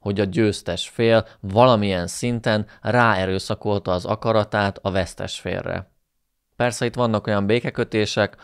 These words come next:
ahol a győztes fél nagyvonalúbb volt a vesztessel, és vannak olyan békekötések,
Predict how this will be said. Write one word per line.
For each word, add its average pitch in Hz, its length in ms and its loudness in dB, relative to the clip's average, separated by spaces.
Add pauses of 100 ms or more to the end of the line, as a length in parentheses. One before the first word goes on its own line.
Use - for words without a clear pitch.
(220)
ahol 107 240 2
a 95 40 4
győztes 95 480 -2
fél 92 260 -4
nagyvonalúbb 120 640 0
volt 113 240 0
a 110 60 0
vesztessel, 101 640 -2
és 92 180 -10
vannak 101 380 -4
olyan 90 180 -6
békekötések, 95 920 -4